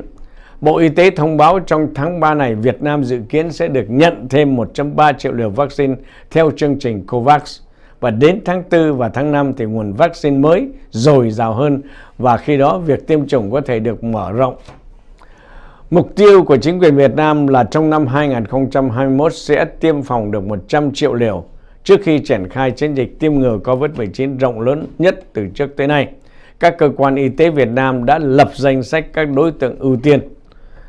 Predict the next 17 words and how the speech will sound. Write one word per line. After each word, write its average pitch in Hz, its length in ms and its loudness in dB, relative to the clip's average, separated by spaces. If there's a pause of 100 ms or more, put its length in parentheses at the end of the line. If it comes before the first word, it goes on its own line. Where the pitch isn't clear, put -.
(120)
Đó 143 120 2
là 143 180 4
nhân 143 260 2
viên 156 160 2
y 151 120 4
tế, 151 440 2 (240)
người 131 200 0
tham 139 280 0
gia 139 160 4
phòng 117 300 -6
chống 147 220 -4
dịch 127 220 -4
bệnh, 123 180 -4 (280)
cùng 110 280 -2
cả 95 320 -2
các 143 160 -6
ban 131 260 0